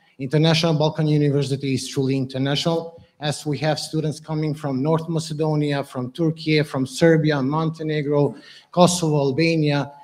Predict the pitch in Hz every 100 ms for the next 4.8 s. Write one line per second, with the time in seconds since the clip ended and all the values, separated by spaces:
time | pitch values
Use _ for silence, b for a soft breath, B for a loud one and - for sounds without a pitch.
0 | B B - 165 160 165 156 151 - 147
1 | 143 - - 151 143 - 147 139 143 123
2 | 120 127 156 147 139 135 123 - 165 156
3 | 143 135 - _ _ _ 123 165 160 143
4 | - - 135 156 147 139 131 123